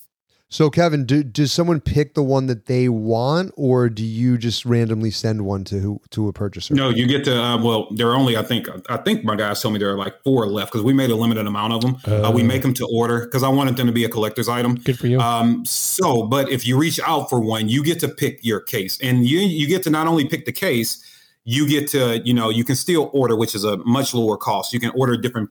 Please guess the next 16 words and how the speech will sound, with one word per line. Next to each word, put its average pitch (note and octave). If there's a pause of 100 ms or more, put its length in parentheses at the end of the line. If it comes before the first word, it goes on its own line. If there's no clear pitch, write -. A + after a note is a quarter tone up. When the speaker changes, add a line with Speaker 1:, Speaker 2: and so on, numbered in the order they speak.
Speaker 2:
foam C3
inserts D#3 (460)
if B2+
you C#3
want C3
your A#2+
one B2+
case A#2
to -
actually A2+
just G#2
have G#2+
different G2+
foam. - (840)
Speaker 3:
Got G2+
it. G2